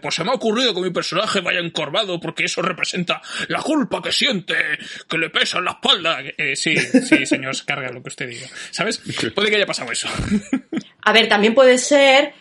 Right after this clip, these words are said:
Speaker 2: que Skarsgård se haya confundido, la noche le confunde, y, eh, se haya confundido con, eh, volver a interpretar a Lord Greystoke.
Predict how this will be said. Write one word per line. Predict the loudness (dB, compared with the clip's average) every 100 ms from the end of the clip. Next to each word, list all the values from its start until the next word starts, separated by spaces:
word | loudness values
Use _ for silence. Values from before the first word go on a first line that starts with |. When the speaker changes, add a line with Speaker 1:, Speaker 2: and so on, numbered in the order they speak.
| _ 2
Speaker 2:
que | 6 6 6 2
Skarsgård | 2 2 4 2
se | 4 4
haya | 4 4
confundido, | 2 2 4 6 6 6 2 -6 _
la | 0 4
noche | 4 4
le | 4
confunde, | 4 2 4 4 6 4 0 -12 -14 2
y, | 6 6 6
eh, | 4 4
se | 4
haya | 4 6
confundido | 4 4 4 8 8 6 6
con, | 6 6 4 4
eh, | 4 4
volver | 4 6 6
a |
interpretar | 6 4 4 6 6
a | 6
Lord | 6 4
Greystoke. | 6 4 4 2 0 -2